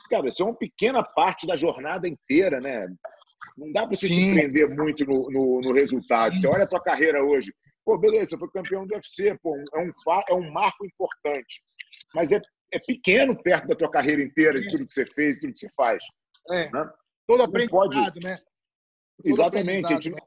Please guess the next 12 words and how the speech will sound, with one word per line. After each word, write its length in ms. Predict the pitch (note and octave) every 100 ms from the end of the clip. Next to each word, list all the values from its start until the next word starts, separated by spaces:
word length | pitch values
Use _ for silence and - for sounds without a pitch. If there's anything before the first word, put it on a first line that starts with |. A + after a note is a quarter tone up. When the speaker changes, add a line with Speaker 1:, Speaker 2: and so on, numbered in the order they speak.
| _ E3+
Speaker 1:
não, 120 | D#3+
não 80 | -
pode 260 | G3 G#3+
botar 760 | E3+ F3+ E3+ D#3+ D#3 D3 C3+ - B2+
essas 320 | B2 D#3 -
conquistas 720 | D3+ C3 - D3+ E3 - C#3+
como, 760 | - D3 D3 D3 C#3 A#2+ F#2+ - _ _ _ _ _ _
co-, 220 | - - -
co-, 160 | E3+ E3+
num 200 | D#3 D3
pedestal, 680 | E3+ C#3+ - - C3+ C3+ A2
né? 200 | A#2